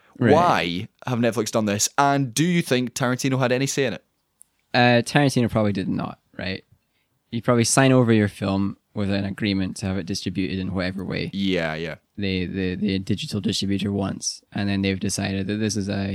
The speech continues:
Speaker 1: huge I P and we must split it up into something for our casual audience who will definitely like it.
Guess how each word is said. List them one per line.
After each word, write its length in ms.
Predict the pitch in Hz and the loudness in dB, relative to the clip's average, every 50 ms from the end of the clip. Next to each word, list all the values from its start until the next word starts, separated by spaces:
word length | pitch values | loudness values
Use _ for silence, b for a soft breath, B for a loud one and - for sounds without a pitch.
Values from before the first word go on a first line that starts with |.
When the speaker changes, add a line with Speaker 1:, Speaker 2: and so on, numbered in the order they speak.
| 98 98 | -4 -6
Speaker 1:
huge 400 | 98 - - 107 101 - - - _ | -4 -2 0 0 0 -2 -4 -12 _
I 200 | - 101 98 98 _ | -8 -8 -8 -8 _
P 320 | - 101 101 104 95 - _ | -6 -6 -6 -6 -8 -10 _
and 120 | - 104 98 | -4 -2 -2
we 120 | 98 98 | -2 -2
must 240 | 95 101 98 - - | 0 -2 -2 -2 -4
split 320 | - - - 120 107 - | -8 -4 -4 -4 -4 -4
it 40 | - | -6
up 200 | - 110 98 - | -6 -6 -4 -4
into 260 | 104 104 101 98 - 98 | -4 -6 -4 -4 -4 -4
something 400 | - - 104 101 - 104 104 95 | -4 -4 -4 -4 -4 -4 -6 -4
for 160 | - 104 101 | -4 -6 -4
our 120 | 101 101 | -4 -6
casual 520 | 98 - - 104 107 104 95 90 110 104 104 | -6 -6 -6 -2 -2 -2 -2 -2 -2 -2 -2
audience 500 | 104 101 101 101 101 98 98 98 - - | -2 -2 0 0 0 0 -2 -4 -2 -2
who 80 | 110 | -2
will 100 | 107 107 | -2 -2
definitely 640 | 95 - 110 101 98 - - 107 110 107 101 104 101 | -2 -2 -2 -2 -2 -4 -6 -6 -6 -4 -6 -6 -4
like 340 | 101 104 104 101 - - | -4 -4 -4 -4 -6 -8
it. 160 | 117 117 - | -10 -10 -12